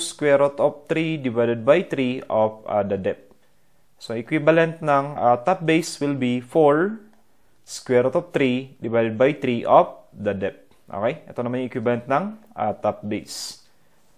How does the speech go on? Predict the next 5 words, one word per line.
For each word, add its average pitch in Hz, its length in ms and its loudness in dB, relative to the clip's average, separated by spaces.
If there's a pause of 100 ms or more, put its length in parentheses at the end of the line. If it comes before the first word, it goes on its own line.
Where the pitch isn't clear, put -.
(280)
So, - 160 -8
para 226 320 2
dun 202 240 2
sa 156 560 4
area, 185 640 0